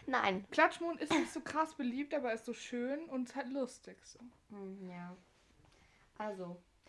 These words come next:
Speaker 1: drei, also diese Frage, die, oh, die ist richtig schwer, aber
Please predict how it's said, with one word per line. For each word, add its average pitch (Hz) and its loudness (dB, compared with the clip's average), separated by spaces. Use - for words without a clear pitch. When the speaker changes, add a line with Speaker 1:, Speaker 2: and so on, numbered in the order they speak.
Speaker 1:
drei, 226 0
also 202 0
diese 247 0
Frage, 240 2
die, 196 0
oh, 196 -14
die 233 0
ist - -4
richtig 269 -6
schwer, 202 4
aber 220 4